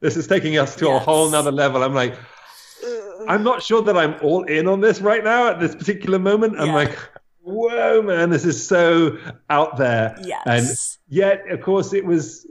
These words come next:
Speaker 1: a p-, big part of Top Model. We took things to the nth degree and
Speaker 2: Mm-hmm.
Speaker 1: extremes. And, you know, we were often criticized for doing photo shoots that were over the top. But,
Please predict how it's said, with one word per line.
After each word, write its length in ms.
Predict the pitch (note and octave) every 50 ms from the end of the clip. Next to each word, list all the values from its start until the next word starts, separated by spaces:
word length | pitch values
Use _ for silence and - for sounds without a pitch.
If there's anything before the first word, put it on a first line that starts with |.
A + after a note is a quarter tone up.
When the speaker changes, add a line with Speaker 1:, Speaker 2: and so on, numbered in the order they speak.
| - _ -
Speaker 1:
a 60 | D#3
p-, 200 | A#2+ - F#3 - C3+
big 180 | C#3+ F3 E3 -
part 180 | E3+ E3+ E3+ E3+
of 80 | D#3+
Top 200 | - - - D3
Model. 260 | C#3+ D#3 D#3+ D3 A#2+
We 120 | A2+ B2+ C3+
took 240 | C3 D#3+ D3+ - -
things 220 | - C#3+ C#3 A#2+
to 120 | A#2 - C3
the 120 | B2+ C3+
nth 260 | - C#3 C#3 C3 A#2+
degree 360 | - C#3+ - C#3+ D3 D3 D3 B2+
and 80 | A2+ G#2+
Speaker 2:
Mm-hmm. 80 | A#2
Speaker 1:
extremes. 640 | - - - - C3+ C3 C3 C3+ C3 A#2 A2 G#2 -
And, 240 | A2+ G#2+ G#2+ G2+ - - - - - - - - _ _
you 120 | - C3
know, 80 | B2+ A#2+
we 80 | B2
were 120 | A#2+ A#2 B2
often 240 | B2+ B2 C#3 C3
criticized 640 | A2+ - C#3 C3+ B2+ A#2 A#2+ A2+ A2+ A2+ A2 G#2 -
for 160 | - - B2 A2+
doing 480 | G2+ A2+ A#2+ A#2 A#2 A2+ A2 G#2+ - - - _ _ _ _ _ - -
photo 200 | - C3+ C3 C3
shoots 340 | A#2 A#2+ - B2 A#2+ A#2+ -
that 160 | - A#2 A2
were 380 | A#2 A#2 A2 G#2+ G#2 - - - - _ -
over 220 | C3 B2+ A2+ A#2
the 100 | G#2+ A2+
top. 440 | - - D#3+ D3 B2+ A#2 - - - - - - _
But, 300 | - C#3 C3+ C3 C3+ -